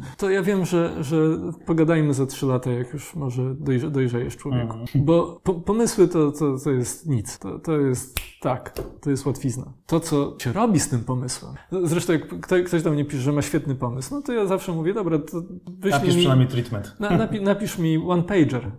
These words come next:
Speaker 2: Słuchaj.
Speaker 1: Mhm. One pager, to jest, to jest ciężka sztuka, napisać
Speaker 2: No,
Speaker 1: dobry
Speaker 2: to
Speaker 1: one pager.
Speaker 2: napisać dobry one pager to jest ciężko, ciężka
Speaker 1: Tak.
Speaker 2: sztuka.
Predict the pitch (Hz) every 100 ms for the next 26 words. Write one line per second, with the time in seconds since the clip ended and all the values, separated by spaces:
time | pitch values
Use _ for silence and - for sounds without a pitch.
0 | - - 120 113 123 135 - 107 107 135
1 | 117 98 98 117 110 - - 127 113 -
2 | - 143 139 117 - - 117 113 151 214
3 | 440 127 127 127 131 131 113 107 135 170
4 | - 190 147 156 147 156 147 147 131 143
5 | 151 170 160 202 180 151 139 113 - 220
6 | 139